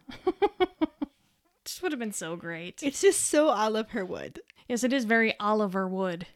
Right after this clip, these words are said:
Speaker 1: indeed.
Speaker 2: That's what I said. <laughs> But Oliver Wood suggests he starts looking into another broom, saying he could get a Nimbus two thousand and one.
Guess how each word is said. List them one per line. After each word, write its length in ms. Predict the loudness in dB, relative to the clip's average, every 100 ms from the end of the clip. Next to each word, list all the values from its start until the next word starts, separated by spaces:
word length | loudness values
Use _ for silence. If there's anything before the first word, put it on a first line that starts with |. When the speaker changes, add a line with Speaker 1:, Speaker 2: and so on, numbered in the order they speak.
| -12
Speaker 1:
indeed. 480 | -10 -8 -10 -10 -16 _ _ _
Speaker 2:
That's 160 | -20 -4
what 100 | -2
I 60 | 0
said. 240 | -4 -6 -12 _ _ -16
<laughs> 100 | -14 -14 -18 -20 -20 -20 -20 -20 _ -4
But 160 | 0
Oliver 420 | 2 2 0 -2
Wood 200 | 0 -2
suggests 480 | -4 -8 -4 -4 -6
he 140 | -8 -8
starts 460 | -2 -4 -4 -6
looking 300 | -6 -4 -6
into 380 | -6 -6 -6 -4
another 420 | -2 -2 -2 -4
broom, 540 | -4 -4 -4 -6 -10 -14 -16 -20
saying 360 | -2 0 0
he 160 | -4 -4
could 120 | -4
get 140 | -2
a 60 | 0
Nimbus 360 | 0 0 -2 -4
two 160 | -6
thousand 440 | -4 -4 -4 -6 -8
and 120 | -6
one. 440 | -4 -4 -6 -16